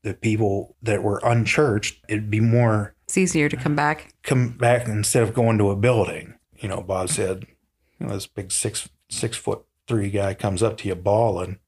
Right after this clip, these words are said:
Speaker 1: How can you stop? You know, how can you
Speaker 2: <laughs>
Speaker 1: disobey that?
Speaker 2: Can't deny that one.
Speaker 1: <laughs> Yeah.
Speaker 2: <laughs>
Speaker 1: So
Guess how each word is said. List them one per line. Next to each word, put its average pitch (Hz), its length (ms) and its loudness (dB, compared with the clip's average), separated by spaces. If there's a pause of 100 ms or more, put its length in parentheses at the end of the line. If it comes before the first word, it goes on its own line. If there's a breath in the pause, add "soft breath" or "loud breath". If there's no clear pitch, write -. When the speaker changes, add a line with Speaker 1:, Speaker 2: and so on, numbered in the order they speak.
(160)
Speaker 1:
How - 300 -4
can 156 140 2
you 139 120 4
stop? 135 540 4
You 131 120 2
know, 123 260 4
how 147 180 2
can 147 180 2
you 131 140 4 (140)
Speaker 2:
<laughs> - 140 -4
Speaker 1:
disobey 143 540 2
that? 135 300 4
Speaker 2:
Can't - 20 2
deny 196 260 2
that 202 220 2
one. 165 300 2
Speaker 1:
<laughs> - 60 -2
Yeah. 269 400 2 (520)
Speaker 2:
<laughs> 359 40 4
Speaker 1:
So 135 580 0